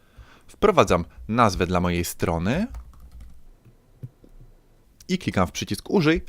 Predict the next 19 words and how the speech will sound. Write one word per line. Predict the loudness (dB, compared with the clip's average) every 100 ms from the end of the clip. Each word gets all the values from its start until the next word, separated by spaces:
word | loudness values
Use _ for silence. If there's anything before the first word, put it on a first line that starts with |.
| -2
aby | 2 2
przejść | 0 2 2 0 -4
do | -2
edytora. | 0 -2 -4 -6 -8 -14 -12 -14 -18 -20 -20 _ -18
Strona | -4 2 2 2
otwiera | -2 -2 -2
się | -4 -4
w |
edytorze, | -4 -4 -4 -4 -6 -10 -20 -10
a | -2
my | 0
możemy | 0 -2 -2
ją | -4 -6
edytować, | -8 -6 -4 -2 -4 -4 -20 -20 -16
zmieniać | -8 -4 -2 -4 -6 -6
treść, | 0 0 0 -6 -16 -18 -2
dodawać | 2 2 2 0
nowe | -4 -2 -2
elementy | -2 -4 -6 -4 -4